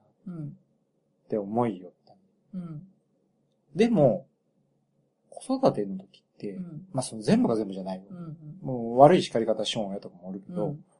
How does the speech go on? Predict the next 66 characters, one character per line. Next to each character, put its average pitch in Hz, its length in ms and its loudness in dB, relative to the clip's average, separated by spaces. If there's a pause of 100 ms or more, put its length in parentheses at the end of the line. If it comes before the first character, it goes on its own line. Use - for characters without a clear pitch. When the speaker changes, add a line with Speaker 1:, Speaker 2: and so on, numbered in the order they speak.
(360)
Speaker 1:
怒 277 320 0
る 214 260 -4
け 156 200 0
ん 135 220 -4
楽 139 280 -4
し - 100 -6
く 120 140 -8
な 131 140 4
い 104 140 -2
こ - 140 -12
と 110 140 -14 (100)
で 127 80 -2
は 135 160 6
な 110 160 2
く - 140 -16
て、 98 340 -4
Speaker 2:
う 180 60 -10
ん。 160 260 -12 (160)
Speaker 1:
怒 170 280 -4
る 262 100 2
っ 196 100 -4
て 202 60 -4
い 196 40 4
う - 40 2
の 220 80 2
は 214 60 2
も 113 220 -4
う - 40 -14
し - 80 -8
つ - 120 -12
け 147 120 4
と 147 100 4
し 139 120 -2
て 113 300 0
Speaker 2:
う 190 80 -2
ん。 151 300 -4 (140)
Speaker 1:
や 123 140 4
り 110 100 0
よ 110 100 0
っ - 20 -10
て、 - 280 -8
Speaker 2:
う 80 100 -4
ん。 143 220 -10 (160)
Speaker 1:
じ 165 100 -4
ゃ - 40 2
あ - 20 -10
そ - 140 -4
れ 285 120 2
を 294 80 -2
し - 80 -10
ち - 60 -6
ょ 320 60 0
ん 311 80 0
け 120 100 -2
ん - 40 -10
楽 135 200 0
し 139 100 -4
く - 80 -8
な 113 160 2
い 101 60 0
か - 80 -10
っ - 60 -16
て - 120 -20
い 98 120 -18
う - 120 -20
と 185 320 4